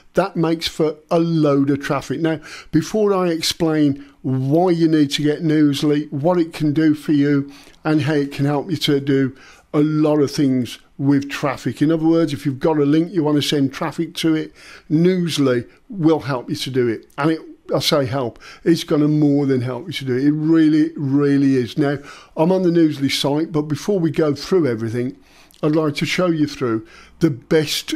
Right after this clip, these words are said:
Newsly bonus page on the planet. It's available by clicking on the very first link. Yep, right down over there, just below the video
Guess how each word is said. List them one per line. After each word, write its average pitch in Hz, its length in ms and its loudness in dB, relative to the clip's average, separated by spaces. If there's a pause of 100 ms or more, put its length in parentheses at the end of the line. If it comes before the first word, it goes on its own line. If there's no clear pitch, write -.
Newsly 156 680 2
bonus 151 460 0
page 120 460 -4 (160)
on 131 180 0
the 127 80 0
planet. 123 440 -4
It's 143 180 -2
available 175 580 -2 (300)
by 151 160 0
clicking 175 440 -4
on 131 120 0
the 127 80 0
very 147 240 0
first 143 420 -2
link. 170 240 -2 (520)
Yep, 180 300 -2 (140)
right 180 420 0
down 143 220 0
over 131 240 -2
there, 139 340 -4 (1040)
just 170 180 -2
below 160 220 4
the 151 100 0
video 147 540 0